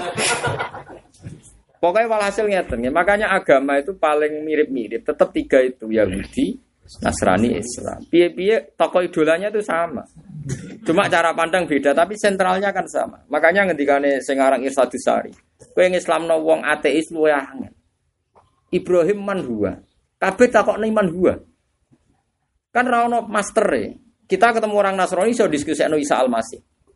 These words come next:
Ketemu orang Yahudi iso diskusikno Nabi Musa. Kan ada figur yang sama-sama kita hur-,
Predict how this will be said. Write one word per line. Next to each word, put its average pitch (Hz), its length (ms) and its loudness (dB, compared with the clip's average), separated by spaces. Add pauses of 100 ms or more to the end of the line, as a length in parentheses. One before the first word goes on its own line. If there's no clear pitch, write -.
Ketemu 165 240 -2
orang 165 240 2
Yahudi 139 400 0
iso 165 80 2
diskusikno 135 720 -2 (680)
Nabi 139 160 0
Musa. 117 400 0
Kan 180 80 2
ada 202 240 2
figur 170 320 0
yang 180 160 0
sama-sama 165 400 0
kita 156 320 0
hur-, 196 160 0